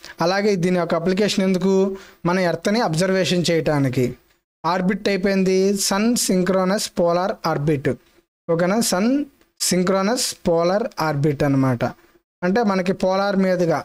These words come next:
ఇక్కడ పోలార్ అనేస్తే పోలార్ మీదుగా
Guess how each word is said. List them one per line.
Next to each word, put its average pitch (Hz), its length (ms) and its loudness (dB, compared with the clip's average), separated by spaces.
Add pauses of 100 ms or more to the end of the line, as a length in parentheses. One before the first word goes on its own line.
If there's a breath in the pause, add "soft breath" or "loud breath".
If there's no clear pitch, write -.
(140)
ఇక్కడ 156 160 0
పోలార్ 175 440 0
అనేస్తే 175 460 -2 (440 loud breath)
పోలార్ 185 320 0
మీదుగా 156 500 0